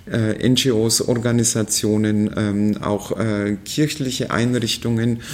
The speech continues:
äh, egal welcher Konfession sie angehören, sich diesen Aufgaben und Herausforderungen stellen müssen,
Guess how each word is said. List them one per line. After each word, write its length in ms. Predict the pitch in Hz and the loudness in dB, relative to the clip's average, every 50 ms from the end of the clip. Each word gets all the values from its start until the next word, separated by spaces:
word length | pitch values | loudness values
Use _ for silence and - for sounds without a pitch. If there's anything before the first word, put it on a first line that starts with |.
| 151 156 147 - - | -8 -8 -8 -4 -2
äh, 160 | - 113 110 | 0 2 2
egal 420 | - 110 104 - 107 107 117 120 | 2 2 2 2 4 4 4 6
welcher 320 | 120 117 113 110 - - 110 | 6 4 4 2 0 -2 -2
Konfession 720 | - - 117 110 104 - 107 98 - - - 110 113 120 | -2 -2 -4 -4 -2 -2 -2 -2 -2 -2 0 0 0 0
sie 160 | 120 - 123 | 0 -2 -2
angehören, 520 | - - 110 113 113 110 98 110 107 110 107 - - - - | -2 0 0 0 0 0 -2 -2 -2 -2 -4 -6 -12 -14 -10
sich 280 | - - 127 120 127 - | -4 -2 -2 -2 0 2
diesen 260 | 156 180 - - - | 2 2 2 2 0
Aufgaben 520 | - 82 123 131 - - - 135 131 127 | 0 0 0 -2 -2 -4 -2 -2 0 0
und 100 | 123 120 | 0 0
Herausforderungen 960 | 117 120 113 107 104 117 127 - - - 131 123 120 117 117 120 117 117 117 117 | 0 0 0 0 0 0 0 0 0 0 0 0 0 0 0 0 0 0 0 0
stellen 480 | 113 - - - 143 143 135 120 113 - | 0 0 2 2 2 4 4 2 2 2
müssen, 380 | 117 117 - - 139 131 127 | 2 0 0 0 0 -2 -4